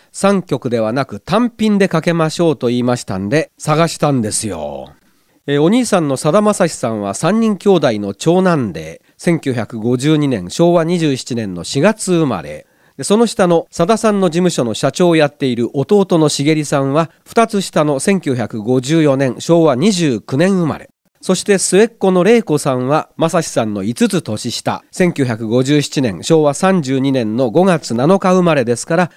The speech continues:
私と同じ学年だったんですね。今回調べてみて初めて知ったんですけどね。れいこさんももちろんさだまさしさんと同じく長崎で生まれて育っています。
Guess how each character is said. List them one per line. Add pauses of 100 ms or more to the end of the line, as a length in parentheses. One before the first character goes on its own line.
(120)
私
と
同
じ
学
年
だ
っ
た
ん
で
す
ね。 (240)
今
回
調
べ
て
み
て
初
め
て
知
っ
た
ん
で
す
け
ど
ね。 (380)
れ
い
こ
さ
ん
も
も
ち
ろ
ん
さ
だ
ま
さ
し
さ
ん
と
同
じ
く
長
崎
で
生
ま
れ
て
育
っ
て
い
ま
す。